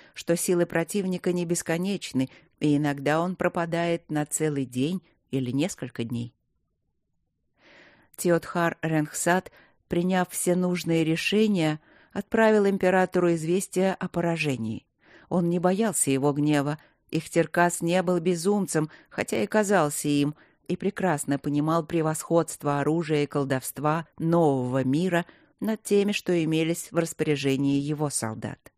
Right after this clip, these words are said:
Генерал ждал нового оружия, обещанного императором, но не рассчитывал только на него. В уцелевших лесах у фортов, в схронах и засадах оставлял он верных людей, самых умелых лазутчиков.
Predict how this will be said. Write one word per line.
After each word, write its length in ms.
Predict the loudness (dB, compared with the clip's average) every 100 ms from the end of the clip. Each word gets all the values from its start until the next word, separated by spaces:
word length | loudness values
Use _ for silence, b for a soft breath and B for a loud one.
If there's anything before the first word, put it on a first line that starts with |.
| _ _ _ _ _ _ _
Генерал 440 | -2 0 2 2 0
ждал 360 | 2 2 2
нового 580 | 0 0 0 0 0 0
оружия, 480 | 0 -2 -2 -2 -4 B _
обещанного 600 | -4 -2 -2 0 2 2
императором, 720 | 2 2 2 0 0 0 0 B B -6
но 220 | -2 0
не 120 | 0
рассчитывал 600 | 0 0 -2 -2 2 2 2
только 380 | 2 0 0
на 80 | 0
него. 420 | 0 0 -2 -6 -10 _ _ -8
В 100 | -6
уцелевших 600 | 0 2 2 2 -4 -2
лесах 460 | -4 2 0 0
у 40 | -4
фортов, 580 | -2 -2 0 0 0 B B -8
в 60 |
схронах 640 | -6 -2 2 2 2 0 0
и 80 |
засадах 720 | 2 0 2 2 2 2 0 b b -8
оставлял 560 | -6 -2 2 4 4
он 140 | 4 2
верных 520 | 4 4 4 -2 0
людей, 480 | 0 2 2 0 b b -10
самых 520 | -2 -2 -2 -4 -2
умелых 480 | 0 2 2 0 0
лазутчиков. 800 | 0 -2 -6 -8 -8 -10 -12